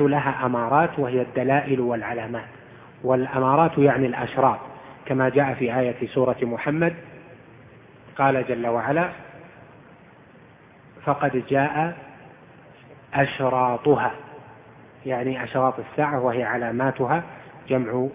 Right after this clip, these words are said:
شرط، وهو العلامة البينة الواضحة التي تدل على الشيء.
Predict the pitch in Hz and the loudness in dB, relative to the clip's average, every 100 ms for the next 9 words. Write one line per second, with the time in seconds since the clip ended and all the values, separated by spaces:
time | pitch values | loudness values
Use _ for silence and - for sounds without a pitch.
0 | - 127 127 123 - - - - 135 117 | -4 0 0 -2 -10 -20 -20 -8 -4 0
1 | 120 117 117 - - 127 113 113 117 113 | 2 0 -4 -14 -12 -6 -4 -2 -2 -2
2 | 113 110 113 135 113 120 113 113 107 - | -4 -8 -14 -12 -6 -4 -4 -6 -10 -16
3 | - - - 131 120 113 107 - 117 - | -20 -20 -18 -4 -2 -2 -6 -10 -12 -12
4 | - - - - - - 120 117 - 117 | -20 -20 -20 -20 -20 -18 -8 -8 -6 -4
5 | 120 123 120 107 107 110 113 - - - | -2 -2 -2 -4 -4 -8 -10 -16 -16 -8
6 | 131 - 107 | -8 -8 -12